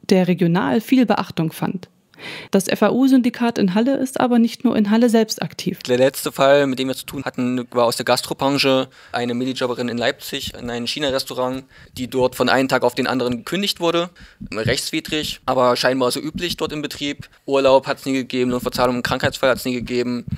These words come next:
Speaker 2: Und unsere, unsere Maßnahmen, die wir dann treffen, ist als erstes die Berechnung der Ansprüche und dann das Einfordern der Ansprüche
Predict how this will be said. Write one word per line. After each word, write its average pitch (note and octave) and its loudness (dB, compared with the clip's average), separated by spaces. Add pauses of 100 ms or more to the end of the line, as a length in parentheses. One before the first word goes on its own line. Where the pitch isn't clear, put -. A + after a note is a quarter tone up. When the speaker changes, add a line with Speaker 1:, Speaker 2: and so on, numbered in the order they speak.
(300)
Speaker 2:
Und B2+ 4
unsere, C3+ 2 (280)
unsere C3 -2
Maßnahmen, C3 0
die B2+ -4
wir B2+ -2
dann A#2+ -2
treffen, B2+ -6
ist A2 -8
als A#2+ -4
erstes B2 -4
die B2+ -8
Berechnung B2 -8
der A#2 -4
Ansprüche C3+ -4
und B2 -6
dann B2 -6 (260)
das - -6
Einfordern C3 -2
der A#2+ -2
Ansprüche A#2 -8